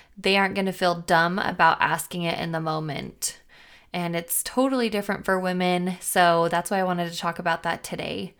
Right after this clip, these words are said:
So raise your hand if you've been <laughs> unsure about something, but you're afraid to ask for clarification because you feel like your question might be quote unquote dumb. I know I've been there, I've held back,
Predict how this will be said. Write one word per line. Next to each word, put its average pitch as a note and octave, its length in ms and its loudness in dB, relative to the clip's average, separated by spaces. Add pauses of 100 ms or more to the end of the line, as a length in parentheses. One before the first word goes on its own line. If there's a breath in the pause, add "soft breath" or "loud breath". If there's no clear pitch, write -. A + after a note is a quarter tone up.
(600 loud breath)
So F#3 460 2
raise G#3 460 -2
your A3+ 140 0
hand F#3+ 580 -2
if G#3 200 -2
you've F#3+ 420 0
been F#3+ 300 2
<laughs> - 40 -12
unsure A3 420 2
about F3+ 300 2
something, F#3 480 -2
but G#3 100 4
you're G3+ 160 4
afraid A3+ 340 2
to - 140 0
ask F3+ 300 4
for G3 100 -2
clarification F#3 1000 -2
because F#3 400 -4
you F#3 100 -4
feel F#3 180 -2
like F#3 180 0
your F3 100 -6
question F3 480 -6
might E3+ 240 -8
be D#3+ 340 -10 (160)
quote F3+ 260 -4
unquote E3 520 -8 (240)
dumb. D#3 420 -8 (1400 loud breath)
I F#3+ 140 2
know A3+ 160 6
I've A3+ 260 4
been G#3+ 280 4
there, G3+ 420 4
I've F#3 200 2
held F#3 300 -2
back, F3+ 460 4